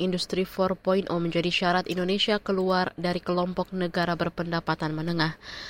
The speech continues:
Penerapan itu juga bisa meningkatkan pertumbuhan produk domestik bruto atau P D B hingga dua persen per tahun. Tim evakuasi gabungan berhasil menemukan koordinat lokasi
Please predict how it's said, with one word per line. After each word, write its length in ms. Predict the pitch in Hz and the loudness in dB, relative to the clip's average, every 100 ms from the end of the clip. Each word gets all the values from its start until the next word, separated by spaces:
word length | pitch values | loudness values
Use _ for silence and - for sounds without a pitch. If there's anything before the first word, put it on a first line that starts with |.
| - | -6
Penerapan 480 | - 214 208 202 196 | 4 6 6 6 4
itu 160 | 196 254 | 6 6
juga 400 | 202 170 180 170 | 4 6 4 4
bisa 400 | 185 190 - 190 | 2 0 0 0
meningkatkan 880 | 196 202 208 - 226 - 175 160 156 | 0 0 -2 0 -2 -2 -2 -2 -2
pertumbuhan 560 | 175 170 185 180 190 | -2 0 2 4 2
produk 400 | 185 185 170 190 _ - | 4 2 2 -2 _ -2
domestik 480 | 185 185 180 180 175 | 0 0 -2 -2 -2
bruto 400 | 175 175 - 196 | -2 0 0 2
atau 400 | 180 - 180 180 | 2 2 0 2
P 160 | 202 | 0
D 240 | 180 175 165 | 4 2 4
B 220 | 190 196 | 4 4
hingga 480 | - 196 190 180 170 | 2 0 2 0 0
dua 160 | 175 | 0
persen 480 | 170 - 160 156 147 | 0 -2 -4 -4 -4
per 160 | 143 143 | -4 -6
tahun. 320 | 135 143 151 - _ _ _ _ _ _ _ _ _ _ _ _ _ _ - | -6 -6 -8 -12 _ _ _ _ _ _ _ _ _ _ _ _ _ _ 0
Tim 100 | 247 | 4
evakuasi 500 | 226 233 226 233 226 | 6 6 10 8 8
gabungan 400 | 233 220 220 226 | 8 10 8 6
berhasil 400 | 220 208 202 240 | 4 4 4 4
menemukan 720 | 226 214 208 196 - 214 220 220 - | 4 4 2 2 2 2 2 -4 0
koordinat 560 | 214 196 190 202 208 208 - | 2 4 4 2 2 0 -2
lokasi 640 | 190 196 - 220 226 - | 0 0 2 2 2 2